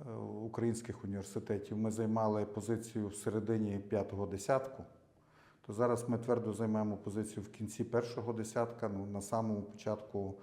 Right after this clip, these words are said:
дванадцяте, тринадцяте, чотирнадцяте місце, е, за різними рейтингами в, серед українських вузів.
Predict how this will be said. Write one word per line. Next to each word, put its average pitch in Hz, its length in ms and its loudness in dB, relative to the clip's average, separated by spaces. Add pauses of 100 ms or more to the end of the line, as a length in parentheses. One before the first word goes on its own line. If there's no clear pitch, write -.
(500)
дванадцяте, 110 560 0
тринадцяте, 104 640 -4
чотирнадцяте 101 680 -4
місце, 101 540 -2 (640)
е, 107 120 0
за 107 140 4
різними 104 600 2
рейтингами 104 840 2 (140)
в, 98 800 -2
серед 107 340 0
українських 101 600 -4
вузів. 90 280 -8